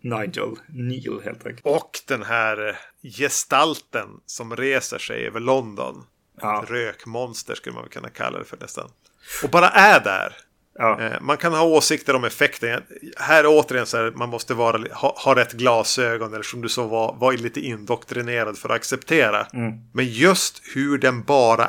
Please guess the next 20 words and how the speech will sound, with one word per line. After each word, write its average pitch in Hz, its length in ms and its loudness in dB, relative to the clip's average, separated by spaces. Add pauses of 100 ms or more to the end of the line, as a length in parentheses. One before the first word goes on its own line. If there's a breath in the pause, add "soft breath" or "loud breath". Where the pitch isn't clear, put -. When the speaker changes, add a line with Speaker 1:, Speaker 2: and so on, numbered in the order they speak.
Speaker 2:
är. 120 580 6 (520 loud breath)
Speaker 1:
Ja, 107 440 4 (160)
det 95 100 -6
är 98 40 -2
coolt. - 340 -14
Ja. - 60 -10
Speaker 2:
Ja. 113 260 -4 (140)
Speaker 1:
Nej, 147 240 12
men 151 160 8
det 156 80 12 (100)
är 147 260 8
skitbra. 147 440 0 (220 loud breath)
Eh, 135 120 8
jag 131 340 8
tycker 143 200 2
att 127 100 -2
det 131 200 2
är 123 300 0 (520)
coolt 131 360 2
också. 120 460 0